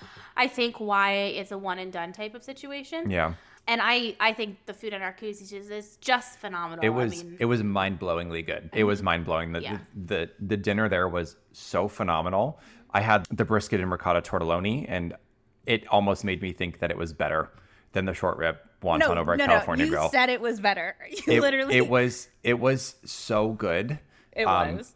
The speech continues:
Speaker 2: the parsley and the brown butter sauce, and, and they were full. The tortelloni were stuffed full of brisket and ricotta. It was so phenomenal. I ordered the blackened redfish based off of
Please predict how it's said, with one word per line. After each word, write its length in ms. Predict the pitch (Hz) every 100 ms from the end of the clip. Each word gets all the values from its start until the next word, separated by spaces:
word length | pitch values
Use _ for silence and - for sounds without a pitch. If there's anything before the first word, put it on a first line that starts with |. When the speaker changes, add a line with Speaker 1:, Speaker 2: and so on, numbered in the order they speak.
| -
Speaker 2:
the 140 | 113
parsley 360 | - 110 117 113
and 120 | 113 98
the 60 |
brown 240 | 101 90 87
butter 480 | 95 98 110 131 - _ -
sauce, 460 | - 90 95 - - -
and, 180 | 104 -
and 240 | 101 92 - _ _ -
they 100 | 104
were 300 | 92 90 - _ _ _
full. 600 | - - 110 95 - - -
The 140 | 101
tortelloni 440 | - 113 104 98 92
were 180 | 80
stuffed 840 | - - - - - - 92 80 -
full 220 | - 95
of 140 | 90 -
brisket 380 | 85 - 90 87
and 100 | 82
ricotta. 560 | 78 82 82 101 135 - - _ _ -
It 100 | 110
was 240 | 104 104
so 220 | - 95 95
phenomenal. 640 | 95 82 82 87 90 - -
I 100 | 113
ordered 280 | 113 107 110
the 240 | 98 92
blackened 480 | 104 101 117 107 -
redfish 640 | 95 90 - 110 135 - -
based 260 | 92 -
off 180 | 92 -
of 200 | 98